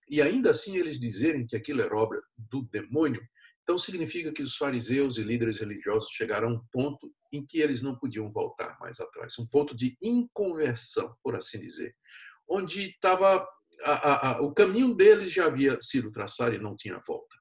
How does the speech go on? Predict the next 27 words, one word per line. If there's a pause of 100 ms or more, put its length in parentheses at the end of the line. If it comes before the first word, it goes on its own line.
(440)
Dali
pra
pior, (300)
incredulidade
cada
vez
maior,
dureza
de
coração,
finalmente
rejeição
total (380)
e,
no
final,
o
inferno
eterno
e
o
castigo (140)
de
Deus. (600)
Tanto
é
que